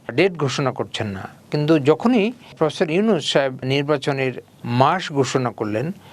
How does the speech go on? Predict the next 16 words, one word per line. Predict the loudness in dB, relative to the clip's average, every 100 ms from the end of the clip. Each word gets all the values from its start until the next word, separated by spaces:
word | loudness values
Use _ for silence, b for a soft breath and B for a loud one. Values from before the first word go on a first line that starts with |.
| B B 2
এখন | 2 2
হয়তো | 2 0
নির্বাচন | 0 0 0 -2 0 0
কমিশন | 0 -2 -2 -4 -4 0
নির্বাচন | 2 2 0 -2 -2 0
শিডিউল | 2 2 0 0
ঘোষণা | -2 -4 -4
করবে। | -4 -6 -2 -2
এখন | 2 2 2 -4 -2
প্রশ্ন | -2 0 2 2
উঠেছে | 0 0 -2 -2 B B
যে | 2 4
নির্বাচনটি | 2 0 0 0 0 0 -2 -6 0
ফেব্রুয়ারিতে | 2 4 4 4 0 0 -4 -12 b b
হবে | 0 2 2
কিনা, | 2 0